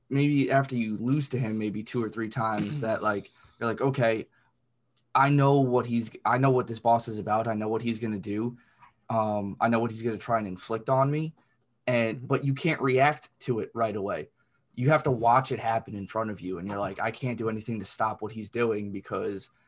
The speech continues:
Speaker 1: I choose actions and my actions are solidified." And then he gets to go. And it's like, "I chose the wrong actions." And I think that is a very, um, a, a very simple and hard in a subtle way, w-,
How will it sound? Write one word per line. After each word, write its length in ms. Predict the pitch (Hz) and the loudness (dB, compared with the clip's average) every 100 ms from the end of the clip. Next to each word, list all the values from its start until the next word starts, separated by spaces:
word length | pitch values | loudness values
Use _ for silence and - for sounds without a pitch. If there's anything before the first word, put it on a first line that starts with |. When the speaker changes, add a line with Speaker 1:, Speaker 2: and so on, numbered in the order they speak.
| _ | _
Speaker 1:
I 140 | - 110 | -4 -4
choose 340 | - 139 120 | -2 -2 2
actions 640 | 147 170 143 - 104 95 - | 4 6 4 -2 -8 -10 -10
and 120 | 110 | -6
my 160 | 101 107 | -2 0
actions 420 | 113 101 - 104 | 0 -2 -8 -10
are 60 | 95 | -8
solidified." 760 | - 110 120 113 107 98 87 - _ _ _ | -6 -2 -2 0 -2 -2 -2 -8 _ _ _
And 100 | 120 | -8
then 100 | 113 | -6
he 180 | 107 175 | -4 -2
gets 240 | 160 131 - | 2 0 0
to 100 | 127 | -6
go. 400 | 110 110 104 95 | -4 -6 -6 -6
And 120 | 107 | -8
it's 140 | 104 104 | -8 -6
like, 360 | 101 98 - _ _ _ _ _ | -6 -6 -12 _ _ _ _ _
"I 160 | 117 117 | 2 2
chose 400 | - 139 120 107 | 2 0 0 -2
the 140 | 117 | -4
wrong 300 | 113 110 104 | -2 -2 -4
actions." 540 | 101 90 87 - - - | -4 -8 -8 -14 -18 -16
And 80 | 110 | -10
I 80 | 123 | -8
think 240 | - 117 | -6 -4
that 320 | 117 113 120 - | 2 2 2 -2
is 500 | 117 113 107 104 - - _ - | -6 -4 -4 -6 -12 -18 _ -10
a 80 | |
very, 440 | 104 113 113 110 104 | -2 -2 0 -4 -4
um, 420 | 110 110 101 92 _ _ _ _ _ _ - | -4 -4 -6 -10 _ _ _ _ _ _ -6
a, 60 | |
a 180 | 120 - | -4 -2
very 440 | 113 131 139 123 - _ _ _ _ _ - | 2 4 4 0 -6 _ _ _ _ _ -12
simple 600 | - 175 180 180 175 175 _ - - | -6 0 2 2 0 -4 _ -20 -6
and 100 | 123 | -4
hard 440 | 117 - 135 127 127 | -4 2 4 4 0
in 140 | 120 | -6
a 20 | |
subtle 320 | 104 - 123 113 | -4 -2 -2 -2
way, 440 | 113 110 107 - _ _ _ _ _ - | -2 0 -2 -4 _ _ _ _ _ -12
w-, 180 | 120 | -12